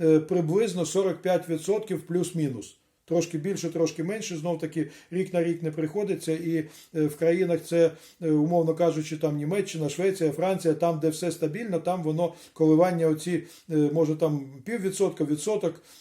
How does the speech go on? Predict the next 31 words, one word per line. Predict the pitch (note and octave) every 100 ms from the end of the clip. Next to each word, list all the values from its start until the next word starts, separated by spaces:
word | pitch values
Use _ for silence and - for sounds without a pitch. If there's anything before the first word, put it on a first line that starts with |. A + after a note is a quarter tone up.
| -
Е, | D3+
у | C#3+ C3+ B2+
нас | D3+ G#3 G3+ F3
ці | D#3+
коливання | F3 D#3+ D3+ F3+ E3
можуть | D3+ D#3+ D3+ C#3
бути, | D#3+ D#3+
е, | D3+ C#3 C3 C3+ B2+ - - - -
і | C3+
плюс-мінус | B2+ E3 E3+ E3 F3 D#3 D#3
там | D3+ C#3+
три-п'ять | C3 E3 E3 D#3+ C3 C3
відсотків. | A#2+ A#2 F#2+ - B2 _ _ _ -
Але | D3 E3 E3+ E3 -
плюс-мінус | E3 G3+ G3 G3+ F3+ D#3
десять, | D3+ G#3 G3+ D#3 - _ -
е, | D#3
не | D3 C#3 D#3 D#3+
бува | E3 C#3 G#2+
такого. | G#2 - F#2 G#2 - _ _ -
Тобто, | D#3 D#3 F3 E3 D#3+ D#3 D#3 D#3
ну, | G#3+
от | F#3+ -
просто | G3 F#3+ F3
дивно, | D#3+ G#3 F#3 E3
як, | F3 E3+
чому | - E3 F#3
люди | E3+ E3+ D#3+
так | E3 D#3+ D#3+
якось, | D#3 D3+ D3
е, | D3+ C#3 C#3